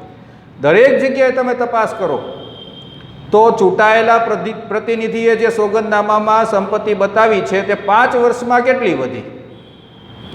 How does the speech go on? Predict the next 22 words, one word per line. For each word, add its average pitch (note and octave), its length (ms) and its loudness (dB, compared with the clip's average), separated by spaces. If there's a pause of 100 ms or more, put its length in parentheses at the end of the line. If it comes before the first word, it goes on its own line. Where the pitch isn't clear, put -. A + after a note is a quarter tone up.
(420)
અધિકારીનો A#3+ 680 4
જે A#3 120 2
પગાર A#3 480 2
છે D#3+ 240 -4 (1300)
એ G3+ 40 4
પગાર G3+ 420 4
જે A3+ 180 2
તે A3+ 320 0
બતાવે A3+ 540 0
છે - 440 -8 (460)
તેની B3 320 0
સંપત્તિમાં C#4 680 0
કેટલો C4+ 340 2
વધારો D#3+ 340 0
થયો, A2 280 -10 (140)
પગાર G3 360 -2
સિવાય G#3 720 0 (520)
ઘણી C3 200 -6
વખત F3 280 -4
આપણે F#3 220 2
સરકારી F3+ 540 0
અધિકારીઓના F#3 920 0